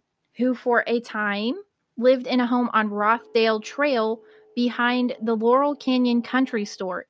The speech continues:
and may or may not, there's a train. I'm sorry, can't do anything about it. So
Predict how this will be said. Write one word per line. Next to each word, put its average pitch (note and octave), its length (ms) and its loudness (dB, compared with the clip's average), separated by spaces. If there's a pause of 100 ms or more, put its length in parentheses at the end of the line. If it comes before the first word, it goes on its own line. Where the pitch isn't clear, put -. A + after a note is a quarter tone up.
and A3 300 4
may A#3 260 0 (100)
or G#3+ 160 -4
may G3+ 320 -4
not, A3 560 -2 (2250)
there's A#3 200 -2
a G#3+ 60 -2
train. G#3+ 640 -6 (280)
I'm G#3+ 140 -8
sorry, G#3 400 -8
can't A3+ 380 -10
do A#3+ 160 -4
anything B3 340 -6
about C4+ 340 -6
it. A3 320 -4 (1700)
So C4 280 2